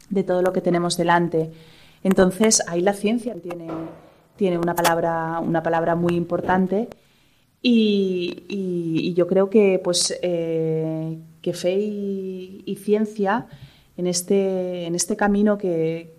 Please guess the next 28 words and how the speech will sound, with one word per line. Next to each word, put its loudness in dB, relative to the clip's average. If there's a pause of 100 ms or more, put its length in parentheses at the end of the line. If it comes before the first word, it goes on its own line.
que -6
recorren -2
de 0
la 2
mano, 0
estén -4
o -2
no -2
más -4
o -6
menos -8
peleadas, -4
en -6
este -10
camino -4
que -4
recorren -2
de -2
la 0
mano, 0 (760)
realmente 2
contribuyen 2
no 2
solo 0
al 2
avance 0
del 2
pensamiento, 0